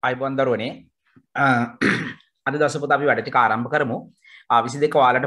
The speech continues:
පුතේ අද දීලා තියෙනවා ලෙවල් අප ටෙස්ට් පේපර් නයින් කියන පේපරක දිලා තියෙනවා අබිනි මේ පේපර කවාලාතය ඇතිපුදේ යම්විදයකින් වාලට මේ පේපරගේ පින්ටව්ට එකක් ගන්න බැරිවිච දරුවත් ගණනාවක් ඇති අයට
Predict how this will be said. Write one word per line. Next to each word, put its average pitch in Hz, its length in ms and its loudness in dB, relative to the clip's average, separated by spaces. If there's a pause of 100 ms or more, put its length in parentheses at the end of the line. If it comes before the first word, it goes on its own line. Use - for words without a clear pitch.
පුතේ 156 220 4 (440)
අද 123 100 -2 (160)
දීලා 117 260 0
තියෙනවා 147 320 4 (540)
ලෙවල් 151 240 2 (100)
අප 160 100 0 (120)
ටෙස්ට් - 500 -6 (100)
පේපර් 147 360 4
නයින් 135 200 2 (220)
කියන 160 220 -2
පේපරක 131 360 0
දිලා 120 200 0
තියෙනවා 135 300 0 (500)
අබිනි 131 240 -2
මේ 139 120 -4
පේපර 120 300 0
කවාලාතය 127 400 2
ඇතිපුදේ 127 380 0 (400)
යම්විදයකින් 147 560 -4
වාලට 135 260 2 (280)
මේ 131 140 -6
පේපරගේ 135 640 0
පින්ටව්ට 127 420 -2
එකක් 139 80 0
ගන්න 131 420 -2
බැරිවිච 120 380 -4
දරුවත් 139 300 0
ගණනාවක් 123 580 0
ඇති 135 160 -6 (1200)
අයට 143 240 0